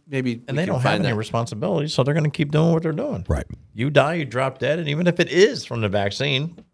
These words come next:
Speaker 2: what are you gonna do? You can't sue 'em.
Speaker 1: Right, you can't
Speaker 2: It's
Speaker 1: sue 'em
Speaker 2: not,
Speaker 1: because
Speaker 2: the
Speaker 1: there's
Speaker 2: government gave them absolutely no responsibility for anything that happens.
Speaker 1: Yeah.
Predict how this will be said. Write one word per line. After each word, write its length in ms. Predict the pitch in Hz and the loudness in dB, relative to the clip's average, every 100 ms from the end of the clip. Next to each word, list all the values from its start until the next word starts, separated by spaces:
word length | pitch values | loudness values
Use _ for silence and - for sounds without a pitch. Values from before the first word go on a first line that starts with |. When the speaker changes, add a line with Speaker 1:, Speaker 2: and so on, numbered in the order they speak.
| - | -2
Speaker 2:
what 120 | 135 | 4
are 40 | |
you 80 | 139 | 4
gonna 140 | 147 190 | 4 -2
do? 60 | |
You 440 | 165 - _ _ - | -4 -10 _ _ -10
can't 180 | 151 147 | -8 -4
sue 180 | 190 196 | -2 -2
'em. 160 | 185 - _ | -6 -10 _
Speaker 1:
Right, 320 | 165 240 294 - | 6 6 6 2
you 80 | 123 | -4
can't 220 | 233 190 | 0 0
Speaker 2:
It's 80 | - | 0
Speaker 1:
sue 80 | - | 0
'em 40 | |
Speaker 2:
not, 80 | 151 | 2
Speaker 1:
because 160 | 151 143 | 2 2
Speaker 2:
the 60 | |
Speaker 1:
there's 100 | 143 147 | 4 4
Speaker 2:
government 280 | 160 165 | 2 -2
gave 240 | 131 147 139 | -2 -4 -2
them 440 | 139 143 143 151 - | 0 0 -2 -10 -8
absolutely 540 | 117 123 139 135 123 | -6 -4 -4 -6 -6
no 240 | 113 120 139 | -2 0 2
responsibility 800 | 147 - 143 135 135 135 131 113 | 0 -4 -4 -4 -6 -4 -2 -2
for 140 | - | -4
anything 300 | - 113 120 | -4 -6 -6
that 100 | 120 | -6
happens. 480 | 117 104 95 85 - _ _ _ _ _ _ _ _ _ - | -4 -6 -6 -12 -14 _ _ _ _ _ _ _ _ _ -12
Speaker 1:
Yeah. 180 | 101 | -8